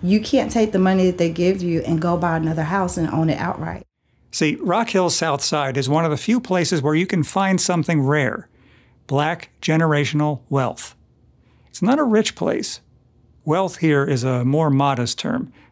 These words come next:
Speaker 2: but the neighborhoods here go back a ways. Homes are passed down from parents to children. In fact, Johnson and I are sitting in one of these homes to have this very conversation.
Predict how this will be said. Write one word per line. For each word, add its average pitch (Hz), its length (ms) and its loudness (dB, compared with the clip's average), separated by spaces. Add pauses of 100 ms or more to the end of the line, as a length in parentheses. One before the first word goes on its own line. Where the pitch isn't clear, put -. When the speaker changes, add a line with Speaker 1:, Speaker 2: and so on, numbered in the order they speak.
(120)
Speaker 2:
but 151 280 -2
the 180 120 2
neighborhoods 180 540 2
here 160 220 2
go 160 180 0
back 147 300 -2
a 151 40 -6
ways. - 380 -4 (540)
Homes 160 380 2
are 143 80 0
passed 135 320 0
down 135 260 2
from 151 180 2
parents 131 360 0
to - 100 -4
children. - 520 -2 (360)
In 156 140 4
fact, - 400 -2
Johnson 254 400 2
and 208 100 2
I 185 100 0
are 165 100 0
sitting 226 320 0
in 135 100 2
one 131 140 2
of 127 60 0
these 131 180 -2
homes 143 240 0
to 156 80 -2
have 131 220 -2
this 180 160 0
very 139 260 2
conversation. 143 840 0